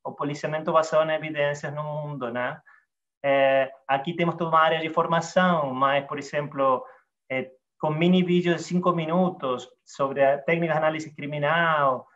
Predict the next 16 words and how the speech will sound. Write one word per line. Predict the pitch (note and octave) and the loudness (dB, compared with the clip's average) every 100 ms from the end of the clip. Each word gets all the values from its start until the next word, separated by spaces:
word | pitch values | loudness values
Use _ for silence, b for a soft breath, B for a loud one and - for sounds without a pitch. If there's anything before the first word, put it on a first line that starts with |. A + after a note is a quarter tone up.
| b _ | b _
é, | C3+ C3+ C3+ C3 C3 C3 C3 | -2 0 2 2 2 0 -2
com | - D#3+ E3 | 0 2 4
brasileiros, | D#3+ - F3 F3 G3 F3 - | 4 2 0 2 2 2 0
com | C#3 C#3+ | 0 0
estrangeiros, | C#3+ D3+ D#3 D#3 F3 F3+ E3 D3+ | 0 0 -2 0 0 2 0 -6
assim, | D3 - | -10 -4
uma, | D#3 D#3 D#3 - E3+ | -2 -2 -6 -14 -4
mais, | D3+ D3+ D3 _ _ _ _ _ _ | -4 -4 -10 _ _ _ _ _ _
é, | E3 C#3+ C#3+ C#3 C#3 C#3 C3+ C3+ C3+ - | -4 0 2 2 0 -2 -8 -10 -12 -6
bem | D3 E3+ F#3 F#3 | 0 2 2 0
com, | E3 - - | -4 -6 -8
feita | E3+ D#3+ E3 | -8 -4 0
uma | D#3+ | 0
curadoria | D#3 D3+ D3+ D#3 D3+ D#3 D#3+ E3+ E3+ B _ - | 2 4 4 4 -4 0 2 2 0 B _ 0
pra, | D#3 F3 G3+ G#3+ - | 4 6 6 4 -2
é, | F3 D#3 D#3 E3 | -4 -2 -2 -2